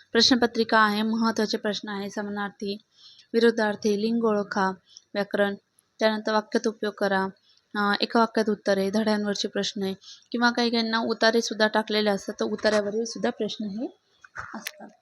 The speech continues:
तर all of you नेहमीप्रमाणे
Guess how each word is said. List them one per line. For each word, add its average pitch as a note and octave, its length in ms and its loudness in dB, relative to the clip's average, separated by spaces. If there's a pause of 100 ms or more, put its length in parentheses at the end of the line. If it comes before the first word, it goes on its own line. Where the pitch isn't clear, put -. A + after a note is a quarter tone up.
(320)
तर G#3+ 180 -4 (180)
all A#3+ 140 6
of C4 200 4
you C#4+ 120 4 (1300)
नेहमीप्रमाणे B3 640 2